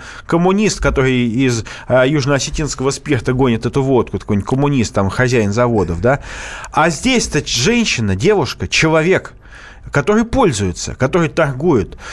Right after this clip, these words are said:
Я считаю, что проституция — вид работорговли. Как правило, не всегда,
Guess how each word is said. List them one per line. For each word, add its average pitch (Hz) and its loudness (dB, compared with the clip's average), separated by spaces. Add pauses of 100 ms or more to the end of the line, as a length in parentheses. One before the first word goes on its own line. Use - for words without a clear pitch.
(160)
Я 135 4
считаю, 170 0
что - -2
проституция — 170 0
вид 190 0
работорговли. 135 0 (460)
Как 165 0
правило, 220 2
не 202 0
всегда, 127 0